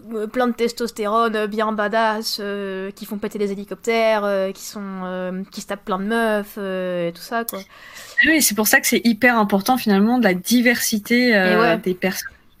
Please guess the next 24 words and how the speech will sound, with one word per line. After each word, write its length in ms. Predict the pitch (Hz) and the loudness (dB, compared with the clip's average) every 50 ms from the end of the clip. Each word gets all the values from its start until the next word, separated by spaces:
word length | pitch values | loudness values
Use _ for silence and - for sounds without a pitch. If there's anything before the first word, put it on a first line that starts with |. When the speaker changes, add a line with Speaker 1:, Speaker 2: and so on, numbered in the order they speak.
| - - - - - - - - - - _ _ - | -16 -14 -12 -12 -12 -12 -14 -14 -16 -20 _ _ 2
Speaker 2:
Et, 280 | 208 220 220 226 214 190 | 4 4 6 6 4 4
euh, 300 | 180 180 180 170 170 170 - - | 4 4 4 4 2 2 4 4
en 160 | 226 240 233 | 4 6 6
effet, 600 | 233 233 214 - - 254 262 277 294 302 269 214 | 6 4 2 2 2 2 4 4 4 4 4 4
là 260 | 202 202 214 220 220 | 4 4 4 4 4
où, 320 | 226 226 220 226 226 220 208 | 4 4 4 4 4 4 4
euh, 220 | 196 185 185 185 | 4 4 4 4
nous, 180 | 190 208 233 233 | 4 4 4 4
on 60 | 220 | 2
se 100 | 208 - | 2 0
retrouve 380 | 220 214 - - 247 247 233 233 | 0 -2 0 0 0 0 2 2
avec 280 | 196 180 180 185 185 - | 2 4 2 2 0 0
des 100 | 190 185 | -2 0
personnages 680 | - 214 202 202 - - 220 214 220 214 226 214 202 185 - - | 2 2 2 2 2 2 2 4 4 4 4 2 0 0 0 0
hyper 260 | 202 202 - 196 202 | 0 2 2 2 2
sexualisés, 1000 | - - 214 208 202 - - 208 202 202 214 208 202 196 226 226 226 226 220 | 0 0 -2 -2 -2 0 0 2 2 4 4 2 2 2 2 2 4 4 4
euh, 420 | 214 202 185 180 175 170 156 - 196 | 4 4 4 2 0 -2 -2 -4 -6
qui 180 | - - - 196 | -8 -8 -6 -6
sont, 420 | - - - 202 202 202 196 190 185 | -6 -4 0 2 2 2 2 2 0
euh, 180 | 175 - - - 202 _ - - - - - - - _ _ 196 | -2 -4 -4 -6 -10 _ -18 -20 -20 -20 -20 -20 -20 _ _ -10
euh, 480 | 180 165 156 - - 147 151 - - | -8 -8 -10 -10 -10 -8 -6 -4 -4
à 40 | 190 | -6
poil, 400 | - - - - 220 214 214 208 196 | -6 -6 -2 2 2 2 2 2 0
euh, 340 | 180 170 160 - - - | -2 -2 -4 -4 -6 -6